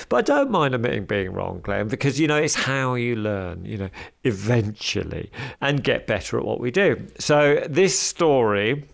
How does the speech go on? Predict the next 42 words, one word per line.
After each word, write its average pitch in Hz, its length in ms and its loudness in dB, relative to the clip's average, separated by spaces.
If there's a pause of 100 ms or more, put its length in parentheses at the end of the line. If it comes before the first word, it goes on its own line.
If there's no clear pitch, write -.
(880)
sit - 240 -4
back 120 200 -2
and 110 120 0
relax, 104 400 -2
Glenn. 101 260 -2
This 143 180 2
story 143 320 2
all 160 360 6
hinges 131 400 0
around 113 240 0
a 113 40 0
trial 127 340 0
that 123 140 -2
Andy, 117 760 -2
or 101 220 0
should 110 260 -4
I 101 80 0
say, 104 320 -4 (480)
uh, 107 280 0
my 104 200 -2
colleague, 107 440 -4
Doctor - 340 -8
Andy 101 400 -4
Owen, 98 320 -6
set 135 400 -2
up 110 180 -4
at - 80 -6
the 117 140 -2
S 120 180 -2
T 147 100 0
R 127 220 2
I 95 200 0
in 104 160 -4
twenty 110 380 -8
fifteen, 107 760 -8 (480)
looking 123 280 0
at 110 120 -6
the 120 100 0
impact 104 380 -6
of 101 80 -10
dew 110 240 -2
dispersants - 800 -6